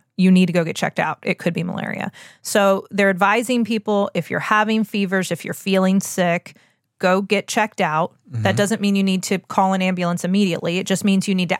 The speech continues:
Speaker 1: access your local healthcare resource to get checked out and ensure that it's not something like that. Hopefully it is just a run-of-the-mill cold or whatever. Um, so they're advising that.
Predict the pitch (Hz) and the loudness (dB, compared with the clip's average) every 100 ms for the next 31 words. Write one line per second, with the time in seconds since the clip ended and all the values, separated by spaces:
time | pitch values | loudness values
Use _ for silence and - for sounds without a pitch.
0 | - 170 - - 180 175 - 185 170 170 | 0 0 -2 -2 0 -2 -8 -6 -2 0
1 | 202 208 175 170 - 175 170 247 - 233 | 2 2 2 0 0 -2 0 0 2 2
2 | 214 - - 185 190 - 190 190 180 170 | 2 0 -8 -4 -2 0 -2 0 0 0
3 | - 175 170 185 175 170 - 190 180 - | -2 -6 -4 -2 -2 -4 -2 0 0 -2
4 | 180 165 180 - - 160 165 - - - | -8 -6 -6 -6 -6 -6 -6 -10 -20 -16
5 | - 196 - 185 180 175 190 180 175 180 | -4 -2 0 -2 -2 -2 -4 -4 -4 -4
6 | 170 170 170 175 165 _ _ - - 170 | -2 0 0 -2 -6 _ _ -12 -4 -4
7 | 185 185 - 196 - 185 - _ _ _ | -4 -6 -6 -4 -4 -4 -6 _ _ _
8 | - 190 190 185 185 185 180 180 202 226 | 0 2 2 2 0 0 2 0 2 2
9 | 170 170 | 2 0